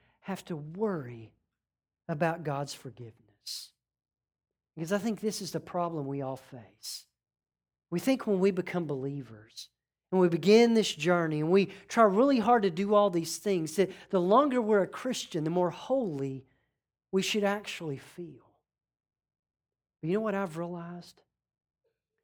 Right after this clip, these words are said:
The longer I'm a Christian, the more sinful I am. Because God continues to shine His light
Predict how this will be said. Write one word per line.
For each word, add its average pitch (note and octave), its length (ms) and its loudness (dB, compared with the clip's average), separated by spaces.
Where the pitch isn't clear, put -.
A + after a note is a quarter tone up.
The D#3 60 -2
longer F3 360 -2
I'm D#3 160 -4
a C3+ 60 -8
Christian, - 640 -14
the B2+ 60 -12
more C3 200 -12
sinful - 800 -10
I C3 140 -10
am. A2+ 320 -16
Because F3 260 -4
God G3+ 260 0
continues G3+ 540 -4
to D#3 120 -8
shine F#3 340 -4
His D#3+ 200 -6
light F#3+ 540 -6